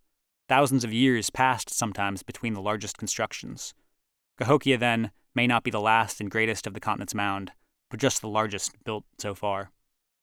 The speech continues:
On my first visit to Cahokia, I decided to watch the sunrise from atop the central mound.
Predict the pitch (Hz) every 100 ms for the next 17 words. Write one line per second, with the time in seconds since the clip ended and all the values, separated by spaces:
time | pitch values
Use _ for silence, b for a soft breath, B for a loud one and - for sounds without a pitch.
0 | _ _ _ _ _ _ _ _ - 123
1 | 123 - 151 131 135 135 - 113 113 127
2 | 131 120 113 _ _ - 113 - 123 120
3 | 110 101 117 - - - 117 117 113 113
4 | 107 - 98 - 113 - - 113 104 101
5 | 95 95 90